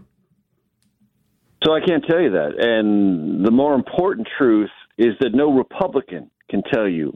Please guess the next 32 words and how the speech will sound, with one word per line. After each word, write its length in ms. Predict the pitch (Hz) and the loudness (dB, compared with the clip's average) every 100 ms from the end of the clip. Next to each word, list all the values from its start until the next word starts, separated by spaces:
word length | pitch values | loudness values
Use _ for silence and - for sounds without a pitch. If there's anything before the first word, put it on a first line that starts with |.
| - | -12
how 200 | - 98 | -4 -2
this 160 | 90 95 | 0 -2
is 100 | - 80 | -6 -2
going 200 | 95 90 | 0 2
to 100 | 80 | 2
end, 280 | 90 80 87 | 0 -2 -2
John. 300 | 78 76 - - - - - | -2 -2 -6 -14 -20 -20 -2
If 20 | |
you 60 | 147 | 0
had 120 | 139 | 2
Kevin 240 | - 160 147 | 0 0 0
McCarthy 540 | 135 156 143 123 110 | -2 -2 -2 -2 0
on 160 | 113 127 | 2 0
the 80 | |
phone 280 | 113 127 123 | 0 0 2
with 120 | 117 - | 0 2
you 160 | 113 | 2
instead 240 | 107 - 113 | 2 2 0
of 140 | 92 | 2
me, 260 | 123 120 110 | 2 2 2
he 120 | 135 | 2
would 180 | 127 120 | 2 0
not 220 | 127 113 | -2 -4
be 140 | - | -2
able 120 | 123 107 | -2 -4
to 80 | - | -8
tell 160 | 147 151 | -2 -2
you 180 | 104 82 _ _ _ - | -2 -10 _ _ _ -6
how 240 | 107 98 | -2 -2
this 160 | 90 95 - | -2 -6 -6
will 120 | 82 95 | -4 -4
end. 300 | 85 62 | -4 -8